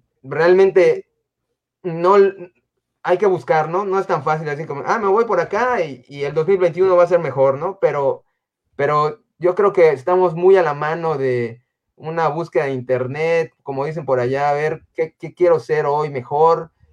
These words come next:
Y en cuestiones familiares, si alguno de nosotros perdimos a alguien o tuvimos alguna situación de que nos enfermamos y pasamos un mal rato,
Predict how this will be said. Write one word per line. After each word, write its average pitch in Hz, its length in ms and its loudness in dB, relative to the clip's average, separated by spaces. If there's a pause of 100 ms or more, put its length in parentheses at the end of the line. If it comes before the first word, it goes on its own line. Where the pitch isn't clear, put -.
(260)
Y 143 280 -6
en 151 100 -4
cuestiones 180 360 0
familiares, 151 760 0
si 139 100 -8
alguno 147 500 -4
de 120 220 -10
nosotros 127 420 -6
perdimos 135 420 -4
a 113 160 -2
alguien 135 400 -2
o 123 100 -4
tuvimos 135 340 -6
alguna 135 260 -2
situación 127 500 -4
de 127 100 0
que 127 80 -8
nos 120 160 -6
enfermamos 123 800 -2
y 120 100 -4
pasamos 127 460 -4
un 131 80 -6
mal 120 120 0
rato, 143 460 -2